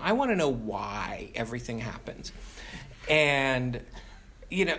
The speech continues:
and, and it's very clear, you know, one of the first things that gets read is, you know, the re-, you know, we're compulsive eaters, the reasons are unimportant. And that's really true.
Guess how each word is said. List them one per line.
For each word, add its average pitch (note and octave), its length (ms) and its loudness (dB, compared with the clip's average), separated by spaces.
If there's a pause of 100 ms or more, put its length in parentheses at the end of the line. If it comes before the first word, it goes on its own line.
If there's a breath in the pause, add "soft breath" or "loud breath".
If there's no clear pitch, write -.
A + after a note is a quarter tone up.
and, D#3+ 280 4
and E3+ 160 4
it's D#3+ 140 -2
very F3 320 4
clear, C#3+ 420 2
you A#2+ 140 2
know, A#2 420 2 (220)
one D3+ 160 6
of C#3 80 2
the C3 60 2
first C3+ 280 2
things C3 300 0
that B2 320 -2
gets C3+ 220 2
read B2 400 6
is, A#2 200 -2
you C3+ 60 -2
know, B2 140 2
the B2 100 -2
re-, F3+ 220 2
you C#3+ 260 -4
know, C#3 80 2
we're D3 140 4
compulsive D3+ 480 2
eaters, B2+ 340 2
the B2 80 0
reasons B2 420 0
are A#2+ 160 0
unimportant. A2 640 -2
And C3 140 -2
that's F3+ 240 0
really C3+ 460 -4
true. - 420 -6